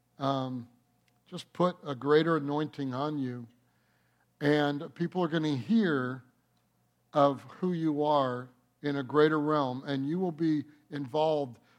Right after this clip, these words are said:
a lot more in a lot of other things, penetrating the darkness of, of what the darkness in our cities that are there. Amen.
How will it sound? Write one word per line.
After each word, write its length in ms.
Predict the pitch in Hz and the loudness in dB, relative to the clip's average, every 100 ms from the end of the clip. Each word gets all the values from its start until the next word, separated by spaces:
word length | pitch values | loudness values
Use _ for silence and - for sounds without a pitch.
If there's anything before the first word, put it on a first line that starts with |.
| _ | _
a 100 | 139 | -4
lot 360 | 139 151 165 180 | 2 6 6 4
more 440 | 165 156 139 135 139 | -2 0 0 -2 -4
in 160 | 131 | -6
a 60 | 135 | -2
lot 260 | 139 151 | 2 2
of 120 | 156 151 | 2 -2
other 200 | 147 143 | -2 -4
things, 580 | - 160 139 123 - - _ _ _ | -4 -4 -2 -8 -14 -20 _ _ _
penetrating 720 | - 180 202 196 180 185 180 | -2 0 2 0 0 2 2
the 100 | 151 | 0
darkness 640 | 123 147 160 - 147 127 - - | -2 2 2 0 -8 -8 -10 -8
of, 300 | 147 123 - _ _ - | -6 -6 -14 _ _ -4
of 180 | 143 131 | -4 4
what 380 | 151 151 - | 2 2 -4
the 100 | 143 | -2
darkness 560 | 131 147 143 160 147 - - | 0 0 0 -2 -10 -10 -8
in 120 | 147 | -4
our 140 | 135 | -2
cities 640 | 127 - 156 123 107 - - _ _ | -4 -4 -4 -4 -8 -14 -20 _ _
that 160 | - 127 | -2 0
are 100 | 123 | 0
there. 280 | 117 113 - _ _ _ _ _ _ _ _ _ _ _ _ _ _ _ _ _ | -2 -6 -8 _ _ _ _ _ _ _ _ _ _ _ _ _ _ _ _ _
Amen. 380 | 123 139 135 107 | -4 -2 -2 -4